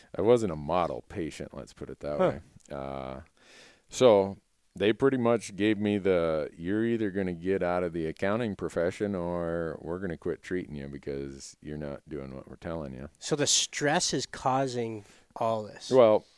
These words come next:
Speaker 1: uh, the, when I had that big blood clot, it ruined all the plumbing in my liver. So I get about twenty percent of the blood flow to my liver that the average human gets.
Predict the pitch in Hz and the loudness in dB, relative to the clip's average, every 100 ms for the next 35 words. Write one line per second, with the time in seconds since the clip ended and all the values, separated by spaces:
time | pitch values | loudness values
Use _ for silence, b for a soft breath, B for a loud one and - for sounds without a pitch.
0 | - 113 107 104 - 104 95 107 98 87 | 2 4 6 4 4 4 6 4 4 2
1 | 85 78 78 85 82 73 73 - 92 95 | 0 -4 -2 -2 -4 -6 -6 -6 -4 -2
2 | 90 67 78 78 71 80 71 67 65 64 | -2 -2 -2 -2 -4 -6 -8 -8 -10 -10
3 | 64 64 65 55 50 - 101 78 90 135 | -10 -8 -10 -10 -14 -2 0 4 4 6
4 | 139 101 92 - 120 127 127 101 98 - | 6 6 2 0 2 4 4 2 -2 0
5 | 90 87 73 80 80 80 - 80 71 67 | -2 -2 -4 -2 -2 -2 -4 -4 -2 -4
6 | 73 73 76 80 76 69 67 60 _ _ | -4 -4 -4 -4 -6 -6 -6 -8 _ _
7 | _ _ _ _ 76 69 67 62 60 - | _ _ _ _ -6 -6 -6 -10 -14 -14
8 | 53 52 50 - - | -14 -14 -16 -16 -20